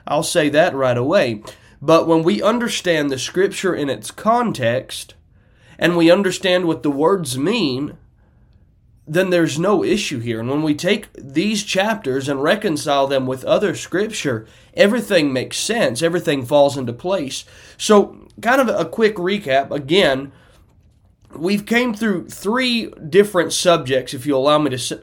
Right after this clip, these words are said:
say it in that way, uh, and just kind of the words I've been using for this. We find in chapters one through three, we're, we're dealing with this thing of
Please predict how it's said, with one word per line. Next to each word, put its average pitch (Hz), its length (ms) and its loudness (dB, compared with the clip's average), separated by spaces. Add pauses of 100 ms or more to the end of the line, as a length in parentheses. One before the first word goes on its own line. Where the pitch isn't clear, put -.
(180)
say 143 300 0
it - 120 -4
in 131 140 -4
that 131 200 2
way, 135 340 4
uh, 127 180 0
and 135 160 -8
just 139 180 -8
kind 139 160 0
of 139 60 -6
the 135 80 -2
words 131 320 -2
I've 135 160 2
been 120 120 -2
using 147 380 -4
for 135 140 -8
this. 127 400 -2 (500)
We 160 280 4
find 170 560 2
in 147 260 -4
chapters 160 580 0
one 156 600 0
through 147 400 -4
three, 180 640 -6 (240)
we're, 139 160 0
we're 147 160 0
dealing 170 400 2
with 151 160 -4
this 151 300 -4
thing 156 400 0
of 127 480 2